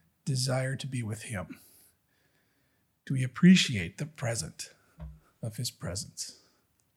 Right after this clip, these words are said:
Amen. Father, we're so thankful for this gift. We're so thankful that you desire to be with us, that you would come to this earth, Lord Jesus, to commune,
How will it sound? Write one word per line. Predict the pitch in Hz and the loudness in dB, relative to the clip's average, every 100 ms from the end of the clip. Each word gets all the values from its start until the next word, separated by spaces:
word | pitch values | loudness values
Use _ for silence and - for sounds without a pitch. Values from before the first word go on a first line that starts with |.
| - 113 | -10 -4
Amen. | 113 135 175 - _ _ _ _ _ _ _ | 0 0 -2 -6 _ _ _ _ _ _ _
Father, | - 165 175 170 | 8 12 12 12
we're | 165 | 12
so | - 202 185 | 12 12 12
thankful | - 185 170 - 139 117 - - - - - - _ _ - | 12 12 12 8 6 4 -6 -20 -20 -20 -20 -20 _ _ 0
for | 156 | 8
this | 175 175 | 8 8
gift. | - 196 175 - - - - - - _ _ _ _ - | 6 6 6 0 -6 -6 -10 -20 -20 _ _ _ _ 2
We're | 160 | 4
so | 156 - 208 | 6 8 8
thankful | 202 - 196 190 - 113 - - - - _ _ - - - - | 6 8 10 10 8 -2 -2 -8 -14 -20 _ _ -20 -20 -8 0
that | 156 | 8
you | 202 | 12
desire | 202 185 170 175 175 | 12 12 12 10 8
to | 165 135 | 6 4
be | 165 165 | 8 8
with | 131 - | 8 2
us, | 139 127 - - - - | 0 2 0 -2 -10 -6
that | 131 - | 4 12
you | 202 | 12
would | 196 185 | 12 12
come | - 226 214 190 | 10 12 12 12
to | 180 | 12
this | 190 196 | 12 12
earth, | 190 196 156 - - - | 12 10 10 2 -14 -2
Lord | 170 165 - | 6 8 8
Jesus, | 165 160 131 131 - - _ _ _ _ _ _ _ _ _ _ _ _ _ _ _ _ _ _ | 6 6 4 -4 -8 -20 _ _ _ _ _ _ _ _ _ _ _ _ _ _ _ _ _ _
to | - 156 | 0 2
commune, | - 160 165 175 175 147 127 | 10 12 12 12 12 12 8